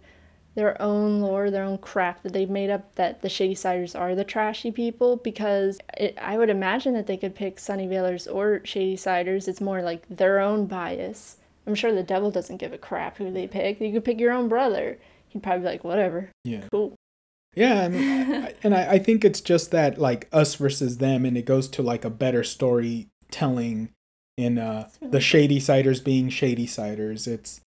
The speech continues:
Speaker 2: the story that's believed generation after generation.
Speaker 1: Definitely more succinct and interesting from a story standpoint, for sure.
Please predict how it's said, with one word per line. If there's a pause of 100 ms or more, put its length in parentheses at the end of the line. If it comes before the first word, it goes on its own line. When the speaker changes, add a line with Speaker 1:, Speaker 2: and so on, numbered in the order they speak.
(720)
Speaker 2:
the
story
that's
believed
generation
after
generation. (480)
Speaker 1:
Definitely (460)
more (240)
succinct
and
interesting
from
a
story
standpoint,
for
sure.